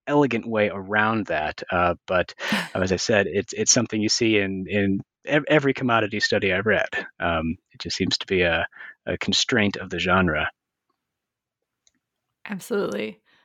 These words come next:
Speaker 2: Um, well, I, th-, I think it reads quite well, regardless. <laughs>
Speaker 1: Yeah, thank you.
Speaker 2: Um, so, so kinda starting at the beginning, I mean, as you mentioned earlier, there's, there's always, it seems, been this qu-, sort of moral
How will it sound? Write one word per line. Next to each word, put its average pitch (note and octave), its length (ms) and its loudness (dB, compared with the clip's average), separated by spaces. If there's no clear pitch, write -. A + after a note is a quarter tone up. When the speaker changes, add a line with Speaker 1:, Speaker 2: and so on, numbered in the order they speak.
Speaker 2:
Um, G3 260 0
well, G3 140 6
I, E3 140 4
th-, - 180 -6
I G#3 60 4
think A3 180 0
it - 80 -4
reads F3+ 220 -2
quite - 200 0
well, - 360 0
regardless. E3+ 500 2
<laughs> - 280 4
Speaker 1:
Yeah, - 220 2
thank F#3+ 260 4
you. F3 60 2
Speaker 2:
Um, D3+ 140 -4
so, A#3+ 300 4
so A#3+ 160 2
kinda D#4 240 0
starting G3+ 360 2
at F#3 100 -4
the E3 100 2
beginning, E3+ 480 4
I D#3+ 40 2
mean, F3+ 160 2
as F3 140 2
you F3+ 60 2
mentioned F3+ 400 2
earlier, E3+ 320 2
there's, D#3 420 0
there's D#3+ 480 2
always, F3 480 2
it - 140 -2
seems, D3 360 0
been D#3 280 4
this C#3+ 320 0
qu-, - 300 -16
sort D#3 220 0
of - 80 -6
moral D#3 540 2